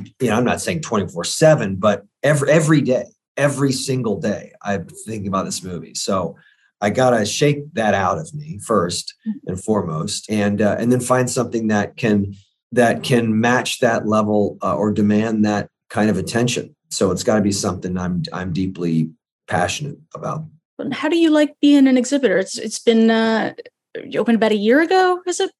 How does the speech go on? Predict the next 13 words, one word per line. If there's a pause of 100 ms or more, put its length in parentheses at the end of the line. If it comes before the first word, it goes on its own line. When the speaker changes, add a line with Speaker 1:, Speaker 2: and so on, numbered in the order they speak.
(180)
Speaker 2:
Time
Speaker 1:
Yeah,
Speaker 2:
has (140)
Speaker 1:
uh,
uh,
two
years.
Yeah,
I
mean,
it's,
uh,
Speaker 2:
Yeah.